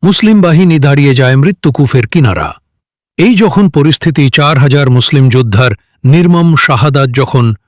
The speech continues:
সময়ের ব্যাপার হয়ে দাঁড়িয়েছে, ঠিক তখন দূরে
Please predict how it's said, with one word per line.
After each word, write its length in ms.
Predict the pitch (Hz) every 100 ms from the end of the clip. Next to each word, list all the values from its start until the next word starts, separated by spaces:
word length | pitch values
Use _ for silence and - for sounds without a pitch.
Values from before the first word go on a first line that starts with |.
| -
সময়ের 420 | - 131 180 175
ব্যাপার 300 | 139 127 123 110
হয়ে 220 | 123 113
দাঁড়িয়েছে, 540 | 104 110 107 - 117 98 - _ _
ঠিক 140 | - 208
তখন 280 | 180 151 143 131
দূরে 300 | 113 139 131